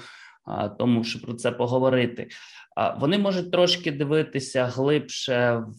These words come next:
в-, всередину себе, да, в свої справжні почуття, емоції і, і змінювати щось.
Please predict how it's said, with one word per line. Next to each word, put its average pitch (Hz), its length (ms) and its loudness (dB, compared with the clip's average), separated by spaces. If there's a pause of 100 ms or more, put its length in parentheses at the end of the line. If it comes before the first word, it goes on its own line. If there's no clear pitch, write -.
(180)
в-, 110 160 -6
всередину 131 720 2
себе, 117 440 0
да, 107 220 -2
в - 140 -10
свої 110 280 -4
справжні 117 640 -2
почуття, 120 640 -2
емоції 120 840 2 (440)
і, 117 440 0
і 117 260 0
змінювати 120 720 2
щось. - 460 -6